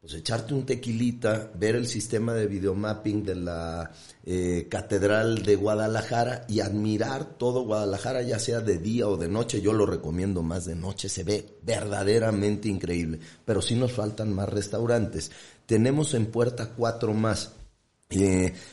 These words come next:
la familia propietaria de los Tacos Providencia está por abrir un restaurante, no va a ser Tacos Providencia, va a ser una oferta gastronómica todavía arriba, que es, pues digamos,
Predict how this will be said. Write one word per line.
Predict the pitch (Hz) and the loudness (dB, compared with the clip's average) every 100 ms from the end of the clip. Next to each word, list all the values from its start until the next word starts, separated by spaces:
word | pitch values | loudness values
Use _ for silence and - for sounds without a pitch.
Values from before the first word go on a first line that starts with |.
| - | -4
la | 98 | -2
familia | - 104 131 135 135 | 0 2 2 4 2
propietaria | 104 - 98 - 113 127 | 0 0 -2 0 0 0
de | 107 | 0
los | - | -2
Tacos | 110 - 120 | -4 -4 -6
Providencia | - 98 90 101 123 139 - - - _ _ - | -2 0 2 2 0 -2 -6 -10 -18 _ _ -6
está | 98 127 - | -2 0 2
por | 135 110 | 4 6
abrir | 98 120 120 | 6 4 4
un | 123 | 4
restaurante, | 117 107 98 101 113 113 | 2 2 4 4 4 4
no | 110 120 131 | 4 6 6
va | 131 | 4
a | |
ser | - 104 | 2 -4
Tacos | - 113 - | -4 -8 -8
Providencia, | - 92 82 85 98 104 - - | -6 -4 -2 0 2 0 -2 -2
va | 101 | -2
a | |
ser | 98 120 113 - - - | 0 2 0 -4 -20 -4
una | 110 117 | 0 0
oferta | - 110 - 107 | 2 0 0 -2
gastronómica | 101 - 98 95 101 110 104 104 90 | -4 -2 0 2 2 0 -2 -2 -4
todavía | - 101 101 98 98 | 0 0 2 2 2
arriba, | 92 95 113 131 240 - - - _ - | 2 0 0 0 -4 -8 -18 -20 _ -2
que | 113 110 120 139 | 4 6 6 6
es, | 135 - - - | 2 -4 -10 -10
pues | - 127 | -2 -2
digamos, | 123 127 175 190 208 208 - | 0 -2 -2 -2 0 0 -2